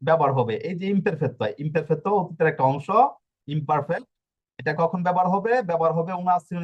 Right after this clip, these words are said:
que repite বা যদি কোনো কিছু বারবার রিপিট করে। এরপরে হচ্ছে হিস্টোরির পূর্বে, এরপরে হচ্ছে mente থাকলে, এরপরে হচ্ছে in una situación continua। কিরকম? যে সিচুয়েশন, যে সিচুয়েশনটার কি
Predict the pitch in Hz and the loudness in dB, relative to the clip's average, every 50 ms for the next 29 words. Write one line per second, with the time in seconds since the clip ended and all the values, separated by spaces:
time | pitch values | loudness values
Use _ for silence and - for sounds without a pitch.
0 | 170 - 175 165 175 170 - 165 156 160 143 143 127 135 156 151 156 - 170 165 | -8 -8 -6 -6 -6 -6 -8 -6 -6 0 0 0 0 0 -4 -10 -8 -4 -2 -2
1 | 160 156 175 165 - 214 233 240 233 - 147 147 156 156 151 160 156 - - - | -2 -2 -6 -2 4 4 6 6 6 6 4 4 4 0 -2 -4 -6 -6 -10 -4
2 | _ 139 127 120 113 - 127 131 - 160 156 156 165 165 165 - 151 156 175 - | _ 0 2 2 2 2 0 -2 0 2 2 4 2 2 0 -2 -2 -2 -2 -4
3 | - 160 151 165 156 - 190 190 202 190 160 156 - 170 160 151 156 156 - 160 | -6 -6 -6 -6 -6 -6 -6 -6 -4 -4 -4 -4 -2 -2 -2 0 -2 -4 -8 -8
4 | 147 143 147 151 151 160 160 - - - - 233 277 285 - _ _ _ _ _ | -6 -6 -6 -6 -8 -8 -6 -6 -6 -4 -4 -4 -4 -4 -6 _ _ _ _ _
5 | 131 131 131 156 165 170 170 165 170 - 175 175 175 175 _ - 147 156 165 160 | -2 0 2 4 4 4 4 2 0 -2 -4 -4 -6 -8 _ -6 -6 -4 -4 -4
6 | - 202 190 185 185 180 - 175 170 160 175 185 190 190 202 196 190 185 170 - | -4 -6 -6 -6 -6 -4 -2 -2 -2 0 0 0 0 2 0 0 0 -2 -2 -2
7 | 202 180 254 285 302 - _ _ _ _ _ - 165 170 - - 226 233 247 202 | -2 -2 -2 -4 -6 -8 _ _ _ _ _ -4 -2 -2 0 2 2 2 2 2
8 | 147 156 165 165 160 - - 175 170 190 185 175 - 185 - 135 123 143 165 160 | 0 -2 -2 -2 -4 -6 -10 -10 -6 -6 -6 -4 -6 -6 -8 -4 -2 0 0 0
9 | 160 - 170 170 175 165 156 - 160 156 180 175 175 - 214 156 117 - | 0 -2 -4 -4 -4 -4 -4 -4 -4 -4 -4 -4 -4 -6 -6 -6 -8 -8